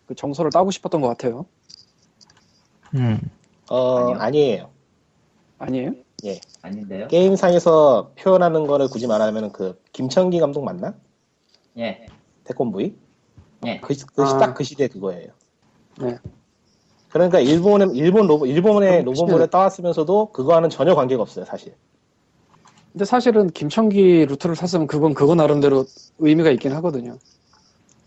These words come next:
Speaker 3: 그런,
Speaker 1: <clears throat>
Speaker 3: 그런 의미가
Speaker 4: 음.
Speaker 3: 있었으면 제가 이렇게 까진 않았죠, 사실.
Speaker 4: 아, 망했다. 갇혔다.
Speaker 1: 그러면은 천구백팔십 년대 초반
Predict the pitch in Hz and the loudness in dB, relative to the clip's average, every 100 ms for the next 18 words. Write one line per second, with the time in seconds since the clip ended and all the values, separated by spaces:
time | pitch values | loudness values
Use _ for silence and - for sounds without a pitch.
0 | _ _ _ _ _ - - _ - 131 | _ _ _ _ _ -20 -20 _ -4 -2
1 | 139 131 123 208 - - _ 143 139 120 | -2 -2 0 0 0 -10 _ 0 0 -2
2 | 131 110 98 101 135 113 110 120 117 196 | -4 -4 -6 -8 -8 -10 -10 -12 -10 -8
3 | 110 90 135 - - - _ _ _ _ | -8 -12 -16 -16 -18 -20 _ _ _ _
4 | _ _ _ _ 80 80 80 92 - 80 | _ _ _ _ -20 -20 -18 -18 -18 -20
5 | - _ - - - _ _ _ _ _ | -20 _ -20 -20 -20 _ _ _ _ _
6 | _ - - _ _ 147 151 160 160 - | _ -20 -20 _ _ -8 -6 -4 -6 -8
7 | 226 208 202 185 - - 220 - 233 214 | -8 -2 2 0 0 -10 -10 -4 -2 0
8 | 185 - _ 277 247 233 214 196 | -2 -4 _ 0 2 -2 -2 -4